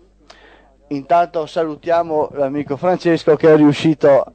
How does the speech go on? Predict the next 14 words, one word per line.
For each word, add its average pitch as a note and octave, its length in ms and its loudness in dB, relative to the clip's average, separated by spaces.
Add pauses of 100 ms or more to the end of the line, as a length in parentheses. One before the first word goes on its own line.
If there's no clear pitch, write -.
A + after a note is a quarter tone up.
(160)
a C#3 240 0
raggiungerci, C#3 880 -4
a C#3 140 -16
raggiungerci, A#2+ 580 -12
e F3 160 -10
fra E3 160 -4
poco C#3+ 340 0
gli C3 140 -2
diamo C3 280 2
anche C3 220 0
il C3 80 0
microfono. A2 760 -2 (2250)
In D3 120 -20
questa, A3+ 380 -4